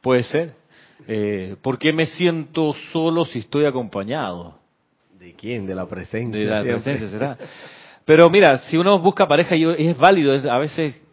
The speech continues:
Speaker 1: claro que sí, es necesario, claro, la, claro, es que vivimos en una sociedad que, que patrocina, que ayuda a que uno se empareje, y está bien. Eh, ¿por qué? Porque uno necesita,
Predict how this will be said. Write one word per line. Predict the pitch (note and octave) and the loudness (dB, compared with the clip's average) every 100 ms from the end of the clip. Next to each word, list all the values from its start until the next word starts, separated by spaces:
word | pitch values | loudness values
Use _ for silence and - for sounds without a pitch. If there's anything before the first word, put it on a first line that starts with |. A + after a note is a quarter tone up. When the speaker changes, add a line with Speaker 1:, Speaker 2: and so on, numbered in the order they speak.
| _ | _
Speaker 1:
claro | - D#3+ | -2 0
que | D3 | -2
sí, | - F#3+ D#3 | -4 -2 -2
es | |
necesario, | C3 C3 B2+ - F3 E3 B2+ A2+ | -2 -6 -4 2 4 4 0 -2
claro, | D3+ F3+ | -2 0
la, | C#3 - _ _ | -2 -6 _ _
claro, | D3+ F#3+ | -2 0
es | D3 | 2
que | - D3 | 2 0
vivimos | - B2 B2 E3 G3 | -2 -6 -4 -4 -4
en | |
una | F#3 | -4
sociedad | E3+ B2 C#3+ E3 | -6 -4 -2 0
que, | D#3+ C3+ | -2 -6
que | - B2+ | -6 -6
patrocina, | - - A2 F3 F3 | -4 -8 -8 -10 -6
que | B2+ | -4
ayuda | A#2 F3+ F#3 | 0 2 2
a | |
que | C3+ | 0
uno | D3+ | -6
se | D#3+ | -6
empareje, | D3 A2+ D3 - B2+ | -6 -4 -6 -6 -10
y | |
está | C3+ D3 C#3+ | -10 -10 -12
bien. | G3+ A#2+ F2+ _ _ _ - - - | -10 -12 -14 _ _ _ -20 -20 -8
Eh, | G#2+ A2+ | -4 -2
¿por | A2+ C3+ | -2 2
qué? | G#3 | 2
Porque | D3+ D#3+ | 2 2
uno | F3+ | 0
necesita, | D#3 C#3+ G3 F#3 E3+ E3 | -2 -4 -6 0 0 0